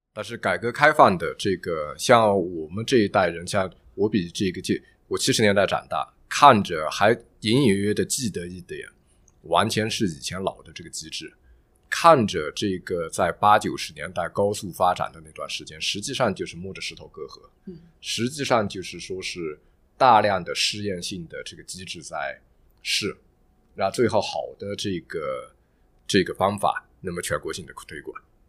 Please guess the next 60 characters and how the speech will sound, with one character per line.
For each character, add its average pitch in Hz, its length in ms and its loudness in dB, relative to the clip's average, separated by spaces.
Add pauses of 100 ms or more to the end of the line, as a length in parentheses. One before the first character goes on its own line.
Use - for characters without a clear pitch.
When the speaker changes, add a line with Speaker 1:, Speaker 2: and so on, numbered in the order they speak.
(500)
Speaker 1:
所 - 180 -4
以 98 60 0
呢， 95 120 -4
我 87 140 -8
觉 92 160 -8
得 98 460 -4
这 92 180 -2
个 76 640 -8
我 90 100 -14
们 95 120 -6
希 127 200 0
望 117 240 4
以 76 140 -14
后 87 320 -6 (400)
也 76 180 -4
会 104 160 -2
是 95 120 -6
这 101 120 -6
样， 90 220 -6
这 - 100 -2
些 131 80 8
问 147 220 6
题 92 140 -4
都 127 120 2
是 127 120 0
问 101 160 2
题， 69 180 -12
但 87 140 -4
是 - 100 -12
呢， 90 80 -10 (560)
我 80 120 -4
还 92 100 2
是 107 80 -2
对 98 160 0
这 82 80 -6
个 82 40 -10
系 - 160 -6
统 82 140 -16
有 65 80 -18
信 76 200 -12
心， 64 160 -16 (120)
我 76 140 -16
觉 85 120 -16
得 82 100 -16
是 82 160 -12
可 - 200 -16
以 85 200 -14
这 90 100 -10
个 64 80 -10
克 78 200 -8
服， - 160 -14
可 - 140 -10
以 69 60 -6
得 62 180 -16
到 64 180 -20
这 71 140 -14
个 - 140 -20 (220)
解 - 140 -2
决 65 160 -12
的。 - 80 -20